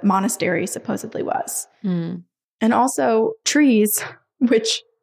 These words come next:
Speaker 1: this is such a weird way to say it. I was like, "Trees are a hot spot on Dudley Road." The whole place is covered in forest. So it makes sense that there's always a tree <laughs> nearby. But
Speaker 2: I, you know what I do like, though, is that, like, the trees hold the memory.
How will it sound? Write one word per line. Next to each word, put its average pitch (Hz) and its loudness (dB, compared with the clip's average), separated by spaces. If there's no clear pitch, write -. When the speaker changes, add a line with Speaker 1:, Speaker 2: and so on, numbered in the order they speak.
Speaker 1:
this 208 0
is 202 -2
such 196 0
a 180 -4
weird 180 -2
way - 0
to 185 -6
say - -4
it. - 0
I - 2
was 202 0
like, 202 -4
"Trees 349 2
are 277 2
a 226 2
hot 233 -2
spot 196 -2
on 190 -2
Dudley 202 2
Road." 180 0
The 247 2
whole 262 2
place 226 0
is - -6
covered 202 0
in 185 -4
forest. - -2
So 190 0
it 180 2
makes 190 0
sense 202 -2
that - -6
there's 196 -4
always 185 -2
a 165 -8
tree 214 0
<laughs> - 0
nearby. 233 -2
But - -4
Speaker 2:
I, 277 2
you 294 0
know 311 2
what 427 2
I 339 2
do 208 4
like, 220 2
though, 226 4
is 214 2
that, - -4
like, 185 -4
the 202 -4
trees 180 0
hold 170 -2
the 160 0
memory. 196 -8